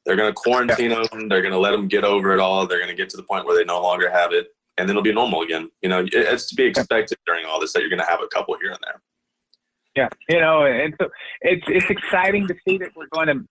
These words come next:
Speaker 2: we're gonna do everything we can to make it work so that,
Speaker 1: Mm-hmm.
Speaker 2: uh, we can all have this thing that we love, you know, because, you know, we look at this from a, a, a view of the fans, but you have to
Speaker 1: Yeah.
Speaker 2: think for these kids, they, some of these kids have aspirations.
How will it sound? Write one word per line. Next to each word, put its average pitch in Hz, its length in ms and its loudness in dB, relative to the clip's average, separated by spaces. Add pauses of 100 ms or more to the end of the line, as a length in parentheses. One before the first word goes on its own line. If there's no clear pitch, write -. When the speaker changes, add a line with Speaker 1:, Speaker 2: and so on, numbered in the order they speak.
Speaker 2:
we're 147 160 0
gonna 151 160 2
do 143 200 2
everything 151 360 0
we 147 160 -4
can 143 220 0
to 113 140 -4
make 123 200 0
it 110 300 -2
work 127 220 2 (400)
so 127 100 4
that, 123 120 0
Speaker 1:
Mm-hmm. 104 240 -2
Speaker 2:
uh, 95 160 -6
we 127 160 0
can 120 200 0 (100)
all 131 220 4
have 135 240 0
this 120 200 0
thing 131 140 -2
that 120 80 -4
we 123 80 0
love, 127 240 2
you 208 80 0
know, 202 120 2
because, 190 240 0 (440)
you 220 80 2
know, 214 100 4
we 240 140 4
look 339 220 2
at 311 160 -2
this 180 140 2 (100)
from 165 180 0
a, 120 340 0 (160)
a, 135 40 0
a 120 80 -2
view 160 260 4
of 123 140 0
the 98 100 -4 (180)
fans, 127 540 0
but 185 140 -4
you 320 80 2
have 330 120 2
to - 80 0
Speaker 1:
Yeah. - 80 0
Speaker 2:
think 226 240 0
for 131 120 -2
these 196 220 0 (260)
kids, 247 320 4 (560)
they, 151 340 -2 (180)
some 254 120 2
of 349 60 0
these 359 160 4 (100)
kids 208 240 2
have 175 180 0 (180)
aspirations. 135 1200 -2